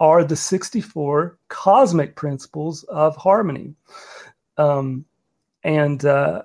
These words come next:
how there's already this, uh, cosmic consciousness that exists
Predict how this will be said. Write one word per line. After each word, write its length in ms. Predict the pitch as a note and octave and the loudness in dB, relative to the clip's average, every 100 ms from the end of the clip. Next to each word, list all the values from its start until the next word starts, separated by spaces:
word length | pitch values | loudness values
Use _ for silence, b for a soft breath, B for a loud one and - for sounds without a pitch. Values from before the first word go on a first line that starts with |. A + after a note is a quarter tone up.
| - | -8
how 320 | - E3+ D#3+ | 0 2 4
there's 340 | D#3 D#3+ D3+ | 4 4 4
already 560 | - E3+ E3 E3+ F#3+ D#3+ | 4 6 6 6 4 0
this, 500 | C3+ C#3+ C#3+ - - | -2 -2 -2 -4 -2
uh, 240 | C#3+ C#3 C#3 | -2 -2 -6
cosmic 580 | - F#3+ G3 F#3+ E3+ - | 2 4 4 4 -2 -4
consciousness 800 | - F3+ G#3 - - C#3 C3+ - | 0 2 2 -4 -8 -8 -10 -2
that 180 | D3+ | -2
exists 720 | D3+ C3 D3 F#3+ D#3+ - - | -2 -4 -2 -2 -2 -10 -16